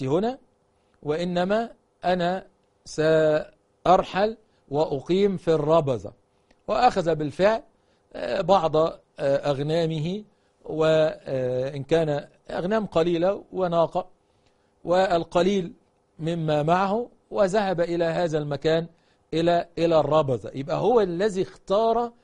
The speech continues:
بنفسه أن يرحل إلى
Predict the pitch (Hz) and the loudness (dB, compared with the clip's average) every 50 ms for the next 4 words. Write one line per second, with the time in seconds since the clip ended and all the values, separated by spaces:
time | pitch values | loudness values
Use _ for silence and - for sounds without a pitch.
0 | _ _ _ _ _ - 123 156 165 170 196 240 240 - - - 233 233 208 240 | _ _ _ _ _ -10 -6 -4 -2 0 0 0 0 -2 -6 -4 -2 -2 -2 -2
1 | 262 277 269 - _ _ _ _ _ - 147 160 165 160 165 185 214 214 - - | -2 -4 -8 -12 _ _ _ _ _ -6 -6 -4 -2 0 0 2 2 2 2 0
2 | - 170 147 135 131 117 110 - - _ _ _ _ _ _ _ - 165 185 196 | 0 -2 0 0 0 -2 -4 -8 -14 _ _ _ _ _ _ _ 0 2 6 6
3 | 202 220 240 240 | 6 6 6 4